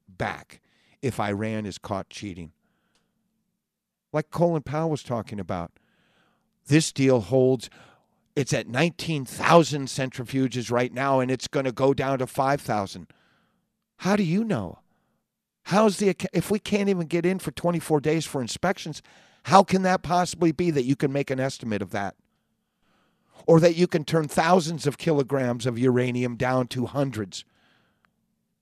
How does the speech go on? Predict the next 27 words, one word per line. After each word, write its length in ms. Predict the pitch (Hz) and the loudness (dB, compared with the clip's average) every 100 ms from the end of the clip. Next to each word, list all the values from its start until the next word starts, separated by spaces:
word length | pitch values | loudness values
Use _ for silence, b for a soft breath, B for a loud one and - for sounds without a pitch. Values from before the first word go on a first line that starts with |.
| _ _ - | _ _ -6
But 140 | 139 | -2
they 120 | 143 | 0
can 160 | 139 135 | 0 0
just 220 | 127 - | 0 0
go 160 | 156 143 | 0 0
out 180 | 147 - | 0 -2
there 160 | 147 | -2
and 100 | 139 | -2
make 180 | 131 139 | -4 -6
the 100 | 147 | -10
statement, 500 | - 147 160 - 110 _ _ _ _ _ _ _ _ _ - | -8 -6 -6 -8 -14 _ _ _ _ _ _ _ _ _ -20
just 260 | - 123 - | -4 -4 0
like 180 | 123 123 | 0 2
Obama. 560 | 139 117 135 151 123 - b b b b b b - | 0 -2 -4 -4 -6 -10 b b b b b b -8
Part 280 | 104 117 131 | 4 6 6
of 120 | 131 | 6
this 160 | 139 | 4
whole 220 | - 139 135 | 6 4 4
thing 260 | 147 147 | 0 0
is 140 | 117 107 | 0 0
that 280 | 113 - B B B | -2 -2 B B B
if 200 | 120 139 | 2 4
Iran 600 | 139 143 147 170 185 151 - _ _ _ _ _ _ _ _ _ _ _ _ - | 6 6 6 6 4 0 -8 _ _ _ _ _ _ _ _ _ _ _ _ -4
goes 260 | 110 131 | 0 2
against 360 | 156 170 180 - | 2 2 2 0
the 80 | 185 | 0
deal 420 | 208 208 196 | 4 6 4